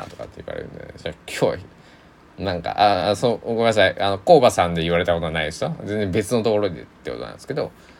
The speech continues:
あのー、なんだろう。うん、あの、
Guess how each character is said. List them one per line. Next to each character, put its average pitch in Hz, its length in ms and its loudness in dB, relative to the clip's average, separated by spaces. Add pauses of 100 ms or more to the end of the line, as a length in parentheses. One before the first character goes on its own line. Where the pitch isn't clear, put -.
(240)
あ 71 260 -6
の 50 1800 -14 (1080)
ー、 73 40 -14
な 71 80 -12
ん - 60 -14
だ - 80 -10
ろ - 120 -14 (3000)
う。 87 40 -8
う - 20 -6
ん、 82 200 -8 (180)
あ 65 160 -12
の、 50 100 -16